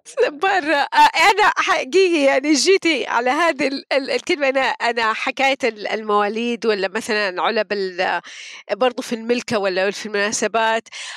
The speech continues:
خاصة لمن يكون شيء أنا عارفة إني أنا ما أبغاه في بيتي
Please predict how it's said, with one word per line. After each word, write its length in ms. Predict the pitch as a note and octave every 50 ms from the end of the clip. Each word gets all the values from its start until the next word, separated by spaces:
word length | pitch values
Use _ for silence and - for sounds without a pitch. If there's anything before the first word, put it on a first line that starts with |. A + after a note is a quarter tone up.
| - _
خاصة 960 | - - - E3+ - D#4+ F4+ G#4 G4+ - - G4+ F4+ - - D4+ D4 D4+ D#4 C4+
لمن 320 | C#4 A#3+ A3+ A#3 A#3 A#3
يكون 580 | A#3 A3 - - - D4 E4+ E4+ D#4+ C4+ B3+ B3
شيء 540 | - - - A#3+ A#3 A#3 B3+ D#4+ F#4+ F#4+ - - _ _ _ _ _ _ _ _ _ _ _ _ -
أنا 280 | B3 B3+ C#4 B3+ B3 A#3+ -
عارفة 440 | B3+ D4+ F4+ F4 F4 - - - A#3+
إني 520 | G#3+ - - G#3+ A3+ G#3+ G#3+ G#3+ G#3 G3+ - - _
أنا 200 | A#3 A#3+ A#3 A3
ما 160 | A3+ A3+ A#3+
أبغاه 460 | C4+ - - A#3+ G3 G3+ F3+ A3+ A3
في 180 | A3+ - - F#3
بيتي 520 | G3+ G#3+ G#3 G#3 G#3+ - D4 D4+ F4+ G4+